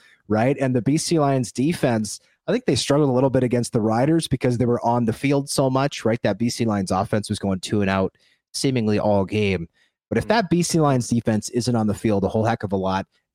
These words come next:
Speaker 1: that front four has really come on strong. The linebacking core is solid, and the secondary is very, very good. Maybe the best secondary in the C F L. So I, I do think that the B C Lions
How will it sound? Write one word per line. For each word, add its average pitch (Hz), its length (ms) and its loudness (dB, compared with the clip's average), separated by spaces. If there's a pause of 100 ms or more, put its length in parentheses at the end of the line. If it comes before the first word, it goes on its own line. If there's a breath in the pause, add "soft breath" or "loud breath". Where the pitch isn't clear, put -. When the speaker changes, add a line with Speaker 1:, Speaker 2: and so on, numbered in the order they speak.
Speaker 1:
that 120 160 0
front - 320 0
four 107 320 2
has 92 280 -2
really 113 320 0
come 131 200 0
on 123 140 2
strong. 117 460 0
The 101 80 -2
linebacking 117 500 0
core 113 200 0
is 107 80 -2
solid, 113 440 2
and 117 140 -2
the 113 60 0
secondary 107 840 0 (300)
is 98 220 -2
very, 101 420 0
very 95 260 0
good. 80 320 -2
Maybe 110 240 0
the 95 100 -2
best 92 280 -2
secondary 90 540 0
in 87 80 -2
the 85 60 -4
C 90 260 -2
F 87 200 -2
L. 78 260 0 (360 loud breath)
So 113 240 0
I, 139 340 2
I 135 160 2
do 151 260 2
think 143 260 0
that 120 100 -2
the 127 80 0
B 131 180 2
C 131 220 0
Lions 120 580 2